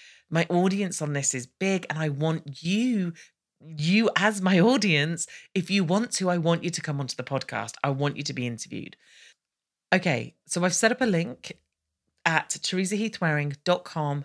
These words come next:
forward slash apply. If you want to come and join me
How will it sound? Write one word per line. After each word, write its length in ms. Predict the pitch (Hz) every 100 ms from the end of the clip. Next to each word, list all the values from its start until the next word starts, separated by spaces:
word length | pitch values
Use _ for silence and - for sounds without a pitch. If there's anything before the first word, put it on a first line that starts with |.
| -
forward 340 | - 185 170
slash 360 | - 147 139 - -
apply. 640 | - 147 127 123 143 190 _ _ _ _ _ _ -
If 160 | 175
you 140 | 208 220
want 340 | 208 226 226
to 120 | -
come 180 | 247 233
and 100 | 233
join 300 | 190 160 151
me 260 | 147 156